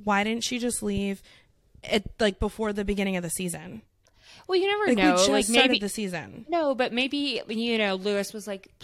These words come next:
Speaker 2: "Just stay," you know, all these things. Like,
Speaker 1: Yeah.
Speaker 2: after her relationship, a working relationship that has done so well for that long, I think it's hard to say goodbye, and it's hard to cut those ties and, like,
Speaker 1: Yeah.
Speaker 2: make those decisions that, like,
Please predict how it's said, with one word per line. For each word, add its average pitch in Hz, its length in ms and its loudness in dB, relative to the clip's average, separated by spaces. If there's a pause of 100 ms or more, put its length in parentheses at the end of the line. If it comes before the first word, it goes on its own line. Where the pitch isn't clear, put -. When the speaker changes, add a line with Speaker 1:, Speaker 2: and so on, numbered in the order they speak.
(140)
Speaker 2:
"Just 226 260 -2
stay," 330 460 4
you 285 140 -2
know, 226 180 0
all 262 160 6
these 262 240 -4
things. 247 260 -4
Like, 233 220 -4
Speaker 1:
Yeah. 214 220 2 (100)
Speaker 2:
after 359 260 2
her 349 140 -4
relationship, 226 720 -4
a - 80 0
working 220 600 -4
relationship 196 680 -6
that 190 120 -4
has 180 180 -6
done 190 260 -6
so 196 300 -6
well 175 240 -4
for 180 160 -10
that 160 340 -6
long, 170 460 -6 (320)
I 247 60 -8
think 311 160 -4
it's - 140 -8
hard 202 320 -2
to 277 60 -6
say 156 220 -8
goodbye, 151 380 -6
and 185 160 -6
it's 196 120 -8
hard 202 220 -6
to 226 80 -8
cut - 280 -8
those 170 200 -8
ties 175 400 -4
and, 185 140 -8
like, 170 140 -2
Speaker 1:
Yeah. 160 340 -2
Speaker 2:
make 185 320 -6
those 190 260 0
decisions 175 640 -8
that, - 220 -10
like, 156 260 -8